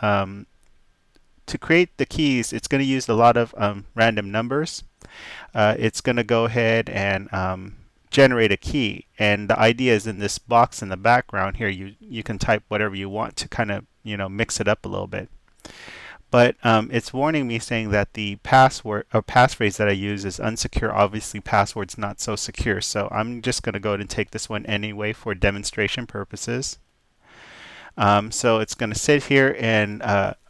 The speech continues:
uh, create a passphrase, and it's gonna ask me to re-enter the passphrase that I wanna do. So that was password. Oops,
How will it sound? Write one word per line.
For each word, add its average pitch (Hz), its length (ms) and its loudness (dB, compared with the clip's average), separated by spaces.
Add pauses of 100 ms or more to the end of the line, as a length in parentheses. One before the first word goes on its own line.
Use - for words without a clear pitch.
(140)
uh, 98 200 2
create 120 400 0
a 104 220 0
passphrase, 98 720 -2
and 107 160 -2
it's - 120 -6
gonna 120 140 0
ask 117 240 2
me 117 120 -8
to - 300 -8
re-enter 120 440 0
the 127 120 -4
passphrase 107 680 0
that 101 120 -2
I 104 60 -2
wanna 113 280 -4
do. 101 260 -4
So 104 200 -6
that 104 200 0
was 101 180 -8
password. 104 680 -2 (1900)
Oops, - 340 -16